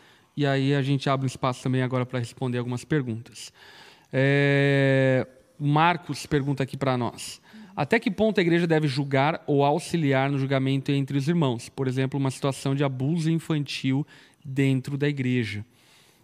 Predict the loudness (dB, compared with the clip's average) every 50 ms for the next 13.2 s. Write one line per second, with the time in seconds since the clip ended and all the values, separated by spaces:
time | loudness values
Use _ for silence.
0 | -12 -10 -2 0 2 2 2 0 0 0 0 0 2 2 2 0 0 -2 -2 -2
1 | 0 2 2 2 2 2 2 0 -2 -4 -8 -12 -14 -16 -20 -20 -20 -20 _ _
2 | -6 -4 -2 0 0 -2 -2 -2 -2 0 0 0 -2 -2 -4 -2 -2 -2 -2 -2
3 | -2 -2 -2 -2 -4 -4 -4 -4 -4 -4 -2 0 0 2 0 0 0 -2 -2 -2
4 | -2 -2 -2 -2 -2 -2 -2 -2 -2 -2 -2 -4 -4 -6 -10 -18 -20 -20 -20 _
5 | _ -8 -4 0 2 2 2 2 0 -2 -2 -2 -2 -4 -4 -2 -2 0 2 2
6 | 2 2 0 -2 -4 -8 -16 -20 -20 _ _ _ -10 -8 -6 -4 -4 -4 -2 -2
7 | -2 -2 -4 -4 -6 -10 _ _ _ _ _ 0 2 4 4 4 4 2 0 -2
8 | -2 -2 0 0 0 -2 -4 -6 -4 -4 -2 -2 -2 -4 -6 -8 -8 -6 -6 -4
9 | -2 0 2 2 2 0 0 -2 -2 -2 -2 -2 0 -2 -2 -4 -4 -2 -2 -2
10 | -4 -6 -8 -12 -8 _ -4 -2 -2 -4 -6 -8 -8 -6 -6 -6 -4 -4 -4 -2
11 | -2 -2 -2 -2 -2 0 -2 -2 -4 -2 -2 0 0 0 -2 -4 -4 -4 -4 -4
12 | -2 -4 -4 -4 -4 -6 -6 -6 -4 -2 -4 -4 -2 -2 -4 -4 -4 -4 -6 -6
13 | -6 -6 -8 -10